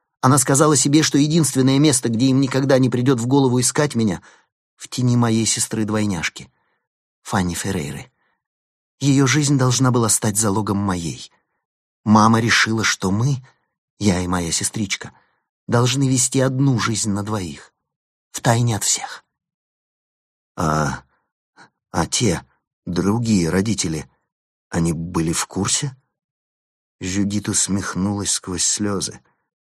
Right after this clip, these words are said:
«Конечно нет, что за глупости. Мы с Фанни крепко подружились в школе Ламартина.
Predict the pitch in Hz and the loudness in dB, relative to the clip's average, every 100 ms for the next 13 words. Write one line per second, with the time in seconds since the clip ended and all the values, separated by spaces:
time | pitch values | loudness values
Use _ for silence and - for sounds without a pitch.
0 | _ _ _ _ _ - 120 117 - 120 | _ _ _ _ _ -4 0 0 0 0
1 | 117 95 82 - 110 107 90 85 - - | 0 0 -2 0 0 0 -2 -4 -6 -6
2 | 95 _ _ _ _ _ _ _ 110 117 | -10 _ _ _ _ _ _ _ -2 0
3 | - 127 131 127 120 139 147 - 117 127 | 0 2 4 4 2 2 0 0 -2 0
4 | 131 143 123 90 - 104 101 92 95 95 | 2 2 2 0 -2 -2 0 0 -2 -4
5 | - 98 87 76 | -4 -4 -4 -8